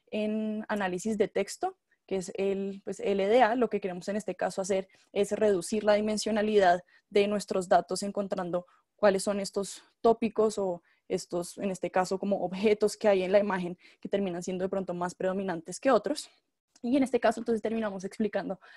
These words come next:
cada una de estas imágenes representadas por un vector de quinientas doce características. Entonces, se terminaron explicando cómo, eh, imágenes con catorce tópicos, donde entonces cada imagen tiene una probabilidad o un peso de,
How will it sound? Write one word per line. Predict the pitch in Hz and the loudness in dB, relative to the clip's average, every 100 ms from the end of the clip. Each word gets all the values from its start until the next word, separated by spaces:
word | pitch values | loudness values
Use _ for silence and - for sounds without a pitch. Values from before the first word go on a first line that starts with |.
| - | -6
cada | - 240 240 | 6 8 10
una | 240 247 247 | 8 4 2
de | 240 | 2
estas | 208 | 0
imágenes | 220 202 175 170 | -2 -2 -4 -6
representadas | 180 175 175 180 208 202 202 | -8 -8 -8 -2 4 4 2
por | 220 | -4
un | 208 | -2
vector | 185 - 196 196 _ _ | -4 -2 -2 -2 _ _
de | - 214 | 0 0
quinientas | 220 208 180 175 180 | 2 -2 0 -2 -2
doce | 190 190 196 196 202 | -2 -2 -2 -2 -2
características. | 220 247 - 311 247 240 302 - - _ _ | -2 -2 2 4 4 2 -4 -4 -8 _ _
Entonces, | 208 208 190 180 - | -4 -2 -2 -4 -8
se | - 214 | -4 -2
terminaron | 214 214 190 175 | -2 -2 -2 -4
explicando | 185 - 208 202 190 185 - _ _ - | -6 -4 0 2 2 -2 -4 _ _ 4
cómo, | 269 254 277 302 | 8 8 6 2
eh, | 208 208 190 185 - | -4 -2 -2 -4 -2
imágenes | 214 220 226 220 226 220 - - _ - | 0 2 2 2 0 -4 -10 -20 _ -2
con | 220 220 | 0 0
catorce | 220 202 170 190 | 0 -2 -2 -2
tópicos, | 196 247 240 277 262 | 2 2 2 0 0
donde | 196 185 | 0 -6
entonces | 175 175 180 - | -6 -8 -8 -2
cada | 226 226 | 2 4
imagen | 254 240 208 254 _ _ _ | 6 4 2 -4 _ _ _
tiene | - 202 185 175 | -4 -2 -2 -2
una | 214 202 196 196 _ _ _ | -2 0 -2 -4 _ _ _
probabilidad | - 214 214 226 233 247 262 226 | 2 8 8 8 4 6 6 6
o | 202 | 2
un | 196 | 0
peso | 190 214 214 208 | 2 2 2 0
de, | 180 196 208 | 2 2 0